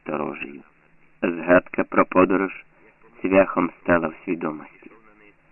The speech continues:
Десь є напрямок, тісний страшно, аби проскочити, проліг низом, потемнівши, крізь світ, що став інший, ніби в різкий поворот обернено його,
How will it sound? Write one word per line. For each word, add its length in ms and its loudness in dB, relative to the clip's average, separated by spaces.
Десь 400 -2
є 220 4
напрямок, 760 0
тісний 560 2
страшно, 640 -2
аби 380 -10
проскочити, 1000 -4
проліг 500 8
низом, 560 6
потемнівши, 920 2
крізь 200 4
світ, 340 4
що 120 -6
став 300 2
інший, 640 6
ніби 320 6
в 60 2
різкий 500 6
поворот 460 4
обернено 680 4
його, 380 0